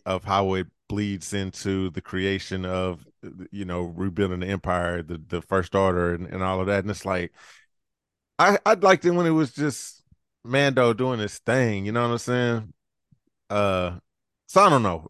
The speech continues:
Uh, it, it's, it's just, I got a, I got a couple of nit-, little nitpicks, man. I don't wanna spoil anything too, too much because, you know, at the beginning of the episodes is when we kinda let people know kinda our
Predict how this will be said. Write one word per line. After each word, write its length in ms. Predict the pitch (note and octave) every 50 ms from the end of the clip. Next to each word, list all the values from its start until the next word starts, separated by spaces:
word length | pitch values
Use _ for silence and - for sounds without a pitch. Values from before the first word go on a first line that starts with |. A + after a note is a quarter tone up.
| - -
Uh, 60 | G#2
it, 300 | G#2 A#2 C#3 C#3+ C#3 A2+ D3
it's, 220 | D3+ C3+ - - -
it's 260 | - C3 C3 - -
just, 260 | _ - G2+ F2 -
I 80 | A2+ A2+
got 160 | G#2 F#2+ F2+
a, 160 | F2+ F2+ F2
I 80 | F#2+ G#2
got 120 | G2+ F#2
a 40 | F2
couple 400 | - - F2+ - - F2 E2+ F2
of 60 | F2 F2 E2+ E2+ F2
nit-, 120 | F#2 - _ -
little 260 | F2+ F2+ F2 F2+ F2 D#2+
nitpicks, 500 | D#2 F2+ F2+ - - - F2+ D#2+ - F#2
man. 200 | F#2 F#2 F#2+ G#2
I 120 | B2 C#3
don't 80 | C3 B2
wanna 160 | A#2+ A2+ G2+
spoil 420 | - - - A#2+ A2+ A2 G#2 - - - - - - - -
anything 460 | D#3 D3 C#3 A#2+ - B2 A#2+ A2+ -
too, 220 | - - C#3 C#3
too 200 | - - B2+ A#2+
much 340 | A2 G#2+ G#2+ G2+ G2 - -
because, 420 | - - - G#2 G2+ F#2 - -
you 100 | F2+ G2+
know, 120 | F#2 F2+ F2+
at 60 | F2+
the 60 | - F#2
beginning 340 | G2 G#2 A2+ G#2+ G#2+ G2
of 60 | G2 F#2+
the 80 | G2
episodes 560 | F#2+ F#2 - F#2+ - - G2 F#2+ F#2 F#2 E2
is 100 | F2+ E2
when 200 | F2+ G2 F#2+ F#2
we 120 | F#2 F#2 -
kinda 320 | - G2 F#2 F2+ F2+ F2 - - - - - - _ _ _ _ _ _ _ _ _ _ _ _ _ _ _ -
let 280 | B2+ C3+ D#3+ E3 -
people 240 | - D3+ C#3+ - C3
know 460 | B2+ C3 C3 B2 B2 B2 A#2+ A#2+ A2 G2 - _ _ _ _ _ _ _ -
kinda 180 | C3 B2 A#2+
our 220 | A#2 A2+ G#2+ G#2